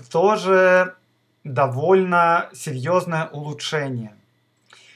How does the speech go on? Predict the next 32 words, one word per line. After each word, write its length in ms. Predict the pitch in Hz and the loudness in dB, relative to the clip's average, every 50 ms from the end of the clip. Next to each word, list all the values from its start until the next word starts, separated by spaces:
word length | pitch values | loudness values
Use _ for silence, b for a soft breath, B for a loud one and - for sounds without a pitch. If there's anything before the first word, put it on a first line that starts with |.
| b b b b b | b b b b b
Если 380 | - 123 180 226 226 - 220 226 | -4 0 2 2 2 0 -2 -2
у 160 | 214 214 202 | -2 -2 0
нас 480 | 196 190 180 165 147 131 123 - - - | 2 4 4 4 2 0 -4 -10 -16 -16
есть 320 | - 127 156 190 196 202 - | -10 -2 0 0 0 0 -4
ограниченное 800 | - 156 147 165 180 175 175 196 226 220 - 190 185 170 165 | -6 -6 0 0 2 2 2 0 -4 -4 -4 -4 -4 -4 -2
коли-, 200 | - 165 156 160 | -4 -4 -4 -4
ну, 120 | - 160 156 | -6 -8 -8
то 80 | - | -8
есть 100 | 131 127 | -10 -6
у 40 | 165 | -2
нас 180 | 196 233 226 208 | -2 -2 0 -2
ограниченная 540 | 175 151 170 175 185 196 - - 190 185 | -2 -2 -2 -4 -4 -4 -4 -6 -6 -6
частота 680 | 180 - 156 - - 185 175 175 190 175 147 123 - - _ | -6 -8 -12 -2 0 0 2 4 2 2 2 0 -4 -8 _
есть 340 | 131 127 135 127 123 - - | -8 -6 -6 -6 -8 -10 -16
в 160 | 120 120 127 131 | -16 -12 -10 -8
G 180 | 123 151 165 | -4 -4 -4
S 180 | 160 156 - - | -4 -4 -4 -6
M, 240 | 151 123 113 110 b b b b b b b b - | -6 -6 -8 -10 b b b b b b b b -8
внутри 320 | 135 156 156 - 208 214 | -8 -4 -4 -2 -2 -2
этой 120 | 214 180 | -4 -6
частоты 460 | - - 175 131 - 160 - - 247 226 | -8 -8 -6 -4 -4 -4 -4 -4 -2 -2
мы 140 | 196 165 | -2 0
можем 320 | 165 185 202 185 196 185 190 | 0 -2 0 0 -2 -4 -4
определенное 500 | 156 - 185 160 151 170 196 208 208 196 | -6 -6 -6 -4 0 0 2 2 2 -2
количество 720 | 190 - 151 147 170 185 185 - - - 165 165 156 156 156 | -2 -2 -4 -4 -4 -6 -8 -10 -8 -4 -2 -2 -2 -2 -4
частотных 480 | - - 127 123 190 190 190 180 143 123 | -10 -14 -4 -2 -2 -2 -2 -4 -6 -4
каналов 420 | - 160 160 160 147 143 135 131 - | -4 -2 -2 0 0 0 -2 -4 -6
сделать. 460 | 139 123 117 117 139 127 117 117 - _ | -12 -14 -10 -8 -6 -6 -6 -8 -10 _
Окей, 340 | - 151 165 165 - 160 151 | -6 -6 -6 -4 -6 -8 -8
мы 140 | 139 151 175 | -8 -8 -10
их 80 | 165 | -10
сделали. 360 | 147 143 143 127 127 123 120 | -6 -4 -4 -4 -4 -6 -8